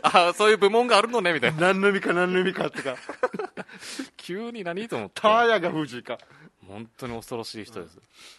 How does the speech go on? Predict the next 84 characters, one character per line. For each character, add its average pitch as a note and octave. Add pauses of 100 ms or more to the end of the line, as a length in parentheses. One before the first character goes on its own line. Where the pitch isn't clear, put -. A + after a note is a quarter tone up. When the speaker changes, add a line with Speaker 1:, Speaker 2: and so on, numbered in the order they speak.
(100)
Speaker 1:
だ A#2
か B2+
ら C3+
今 C#3+
こ F3
う G3
や G3
っ -
て F3+
喋 F3
っ -
て -
る E3+
の A2+
も、 G2+ (120)
Speaker 2:
う C#3
ん。 A2 (280)
Speaker 1:
聞 B2+
い A#2
て D3
る B2
か D#3
も F3+
し -
れ D4
な G#3+
い -
ん -
で C#4+
す C#4
よ。 -
<laughs> - (1600)
だ C#3+
か C#3+
ら -
今 E3
日 D#3+
こ E3+
れ E3+
終 E3+
わ D#3
っ -
た A3
時 A3
に。 -
Speaker 2:
お -
前 A3+
な A#3+
ん A#3
か、 G#3+
な G#3
ん G#3+
か G3+
ラ G#3
イ G3+
ン F#3
入 G#3
っ G3
て A3+
る G#3+
か F3+
も E3
し -
れ G3+
な E3+
い。 -
Speaker 1:
<laughs> -
い -
や、 G3+
今 G#3+
の G#3+
と G#3
こ G#3
ろ、 F#3 (260)
え D#3
ー、 - (360)
来 -
て F3
は C3+
な C#3+
い D#3
で A#2+
す -
よ。 A3+